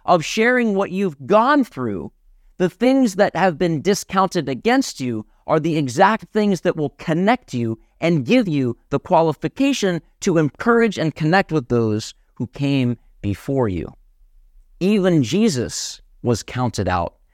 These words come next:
Acts four eleven. "Jesus is the stone you builders rejected, which has now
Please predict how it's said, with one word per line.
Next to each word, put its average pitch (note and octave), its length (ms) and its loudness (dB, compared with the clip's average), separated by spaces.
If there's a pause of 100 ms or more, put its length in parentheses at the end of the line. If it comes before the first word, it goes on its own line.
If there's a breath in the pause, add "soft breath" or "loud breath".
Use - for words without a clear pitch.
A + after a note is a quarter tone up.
(180)
Acts B2+ 300 -2
four C3+ 260 0
eleven. C#3+ 480 0 (1000)
"Jesus G#3 520 2 (100)
is F3+ 280 0
the C#3 100 -4
stone F3 540 0
you A2+ 140 -2
builders B2 560 -2
rejected, G#2 640 -2 (320)
which B2 220 -4
has A#2 320 -4
now E3+ 500 0